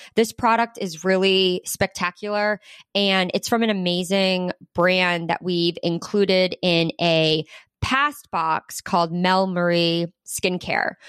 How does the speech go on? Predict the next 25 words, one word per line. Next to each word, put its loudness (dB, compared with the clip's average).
So 2
definitely -2
head -2
to 2
shop 0
dot 0
how -2
to -2
be -2
a 2
redhead 0
dot 0
com 0
to -6
subscribe -2
to 0
the -4
monthly -2
box. -2
And -2
then 2
fall 2
deluxe -2
box 0
slots 0